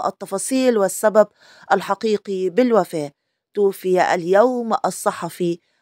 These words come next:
عدلان شويعل، الصحفي في قناة الهداف الجزائرية. واشتهر الصحفي عدلان شويعل بحبه الكبير ومناصرته لفريق برشلونة الأسباني واتحاد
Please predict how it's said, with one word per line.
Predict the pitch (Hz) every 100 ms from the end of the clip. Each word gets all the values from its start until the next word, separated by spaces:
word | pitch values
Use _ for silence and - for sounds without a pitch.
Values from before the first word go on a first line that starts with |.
| _
عدلان | 165 190 180 190 170 156 -
شويعل، | - 202 208 214 214 214 202 - -
الصحفي | 175 - 233 208 208 208
في | 202
قناة | 190 190 185 208 - 190
الهداف | 165 175 147 202 208 - -
الجزائرية. | 196 185 190 208 208 196 165 143 _ _ _ _ _
واشتهر | - 190 226 202 147 147 -
الصحفي | - 220 185 - 185
عدلان | 160 170 185 185 165 160
شويعل | - 214 208 196 196 185
بحبه | 170 170 269 214 196
الكبير | 165 196 175 220 240 220
ومناصرته | 196 180 185 185 208 214 170 165 220 214 214 - _ _
لفريق | 185 185 196 220 214
برشلونة | 170 240 240 233 226 220 214 175
الأسباني | 196 185 165 214 214 208 208
واتحاد | 190 - 165 - 202 202